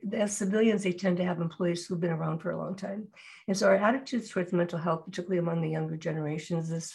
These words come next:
far different than the baby boomer or older baby boomer.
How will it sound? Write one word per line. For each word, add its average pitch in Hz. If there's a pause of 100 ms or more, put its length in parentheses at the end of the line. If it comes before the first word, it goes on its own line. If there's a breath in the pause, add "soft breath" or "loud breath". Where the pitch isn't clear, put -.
(120)
far 175
different 165 (480 loud breath)
than 170
the 156
baby 170
boomer 165
or 151
older 165
baby 143
boomer. -